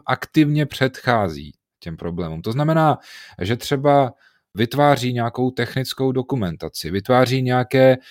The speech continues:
návody, které může těm uživatelům posílat. Máš nějaké tipy třeba na užitečné nástroje, které mohou pomoci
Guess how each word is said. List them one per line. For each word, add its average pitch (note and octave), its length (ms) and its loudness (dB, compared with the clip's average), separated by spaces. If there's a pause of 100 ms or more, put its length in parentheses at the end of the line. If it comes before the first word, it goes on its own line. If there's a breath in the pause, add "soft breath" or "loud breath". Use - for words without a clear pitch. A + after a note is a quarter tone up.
(180 loud breath)
návody, A#2+ 540 4
které G#2 260 0
může A2 220 0
těm B2 240 -2
uživatelům B2+ 640 0 (440 soft breath)
posílat. F3 520 2 (160)
Máš A2+ 320 -2
nějaké C3+ 400 -2 (120)
tipy G#2+ 400 0
třeba A2 320 -6
na A#2+ 240 0
užitečné A2 520 -6
nástroje, G2+ 560 -2
které A2 360 -2 (360 loud breath)
mohou A2+ 360 4
pomoci B2 680 0